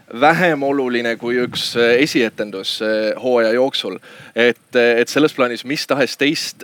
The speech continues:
laadi sündmused, mis ei allu nii-öelda klassikalise teatri prooviprotsessiga,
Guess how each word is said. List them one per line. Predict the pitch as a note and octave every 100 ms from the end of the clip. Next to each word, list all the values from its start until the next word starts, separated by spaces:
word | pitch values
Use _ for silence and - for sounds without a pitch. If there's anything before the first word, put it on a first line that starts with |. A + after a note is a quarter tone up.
| -
laadi | A#2 C#3 C3 A2+
sündmused, | - E3 F3+ C#3 A#2+ A2
mis | A2+ A2+
ei | A#2
allu | A2+ D3 C#3
nii-öelda | A2+ A2 G#2+
klassikalise | A2+ C3+ - - G#2+ A2+
teatri | B2 C3 - A2+
prooviprotsessiga, | B2+ C3+ A#2+ B2 - A#2+ G#2+ G#2+ G#2+